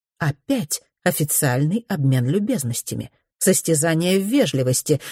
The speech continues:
на сей раз по поводу того, кто из просвещённых мужей позволит другому заговорить первым. Скромность мистера Моя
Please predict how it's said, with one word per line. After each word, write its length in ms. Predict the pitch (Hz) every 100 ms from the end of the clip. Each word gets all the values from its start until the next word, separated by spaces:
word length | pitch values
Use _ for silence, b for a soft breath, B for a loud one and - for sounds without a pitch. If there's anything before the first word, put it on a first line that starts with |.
| -
на 160 | 170 147
сей 320 | - 294 254
раз 220 | 135 127
по 120 | 156
поводу 360 | 143 185 160 156
того, 440 | 156 143 180 233 B B
кто 240 | - 220 190
из 160 | 151
просвещённых 800 | - 156 156 151 - 160 147 139
мужей 540 | 135 127 113 151 240 220 B
позволит 460 | - 160 170 156 135
другому 500 | 147 131 143 214 233
заговорить 540 | 240 147 135 156 - -
первым. 380 | 131 - - - _ _ _ _ _
Скромность 540 | - 277 294 196 -
мистера 400 | 196 220 - 165
Моя 320 | 147 220 214